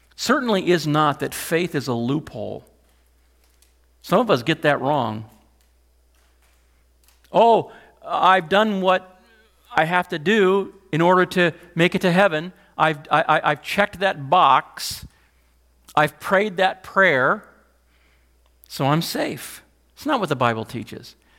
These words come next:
What it teaches is that faith, yes, results in our forgiveness, but it also changes us at a nitty-gritty level. As those who,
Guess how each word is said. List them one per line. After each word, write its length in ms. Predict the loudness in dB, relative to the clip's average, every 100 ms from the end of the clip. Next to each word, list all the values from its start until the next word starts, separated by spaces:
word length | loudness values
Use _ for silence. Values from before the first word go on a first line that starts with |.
| _ -20 _
What 120 | 0
it 120 | 0
teaches 440 | 0 0 0 0 0
is 220 | -2 0
that 120 | -4
faith, 520 | -6 -6 -4 -4 -8 -16 -20 _ _ _ _ _ _ _ _ _ -6
yes, 420 | 2 4 4 0
results 400 | -4 0 0 0
in 60 | 0
our 140 | 0
forgiveness, 500 | 0 -4 -2 -2 -4
but 160 | -4 0
it 80 |
also 260 | 2 2 2
changes 760 | -4 -4 -2 -2 -2 0 -2 0
us 340 | 0 -2 -8 -18 -6
at 100 | 0
a 60 | 2
nitty-gritty 840 | 4 4 2 0 -2 -4 -4 -2
level. 640 | -2 2 2 2 0 -4 -8 -20 _ _ _ _ _ _ _ _ _ _ _ _ -2
As 180 | 0 2
those 240 | 2 2
who, 240 | 0 0